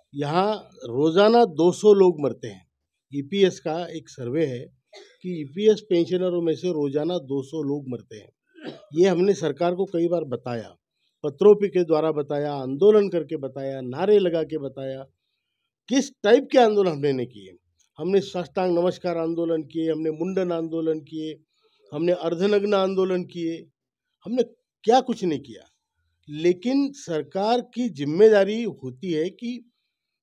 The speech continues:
जो प्रदर्शन हो रहे हैं, आंदोलन हो रहे हैं, जो लोगों की भावना है, उसको समझे। तो उसको मैं तो आपसे ये रिक्वेस्ट करूँगा कि जो सवाल आप हमसे पूछ रहे हैं, अच्छी बात है, और हम जिम्मेदार हैं इस चीज़ के लिए, जिम्मेदारी पूरी तरह से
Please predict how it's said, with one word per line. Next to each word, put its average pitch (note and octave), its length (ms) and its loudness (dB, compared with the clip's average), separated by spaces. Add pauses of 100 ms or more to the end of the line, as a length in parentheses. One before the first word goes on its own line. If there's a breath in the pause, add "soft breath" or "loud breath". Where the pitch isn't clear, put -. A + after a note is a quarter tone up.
जो C#3 260 -2
प्रदर्शन F#3+ 600 -2
हो F#3+ 120 0
रहे G3+ 180 -2
हैं, G#3+ 60 -2
आंदोलन F3+ 480 0
हो D#3+ 180 -2
रहे D#3+ 220 6
हैं, F#3 120 -6 (300)
जो E3 80 0
लोगों F#3 260 0
की G#3+ 120 -8
भावना D3 360 -6
है, G3+ 80 -2
उसको F3 240 -8
समझे। A#2 460 -12 (640)
तो A3 100 2
उसको G#3 360 0
मैं F#3+ 260 2
तो A#3+ 80 4
आपसे F#3 380 -2
ये F#3 220 4
रिक्वेस्ट G3 420 -2
करूँगा B2+ 480 -8 (480)
कि F3 80 -14
जो D#3+ 220 0
सवाल F3+ 380 -4
आप E3+ 160 -6
हमसे D3 300 -8
पूछ C#3 320 -14
रहे C#3+ 140 -8
हैं, D#3 60 -6
अच्छी E3 300 -16
बात C3+ 280 -12
है, A#2+ 100 -20 (520)
और C#3 320 -12 (280)
हम C#3+ 240 -14
जिम्मेदार F#3 540 2
हैं D#3+ 80 2
इस - 160 -10
चीज़ C3 220 -14
के D3 80 -8
लिए, G3 140 -8
जिम्मेदारी D3+ 460 -8
पूरी C3+ 240 -16
तरह A#2+ 140 -18
से F3 180 -20